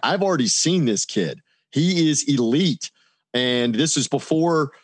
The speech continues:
uh, the big breakout game with Miami even. So again, uh, I think they'll be fine at the quarterback position. The, the real question is,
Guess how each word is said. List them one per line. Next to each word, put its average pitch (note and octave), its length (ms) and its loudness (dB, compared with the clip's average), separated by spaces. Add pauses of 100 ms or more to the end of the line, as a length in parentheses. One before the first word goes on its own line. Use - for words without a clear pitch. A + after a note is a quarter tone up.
(180)
uh, A#2 180 0
the A2 100 0
big C#3+ 280 -2
breakout C3 580 0
game B2+ 320 0
with A#2 140 0
Miami C3+ 480 0
even. G2 440 -2 (240)
So A#2+ 640 0 (720)
again, C#3 500 0
uh, C3 260 0
I C#3 120 0
think D#3+ 220 0
they'll D#3 140 0
be C#3+ 140 0
fine C#3 280 0
at C3 60 -2
the B2 80 -2
quarterback C3+ 520 0
position. B2+ 460 0
The, A2+ 180 2
the A2 120 0
real F3 320 2
question F#3 560 0
is, A2+ 460 0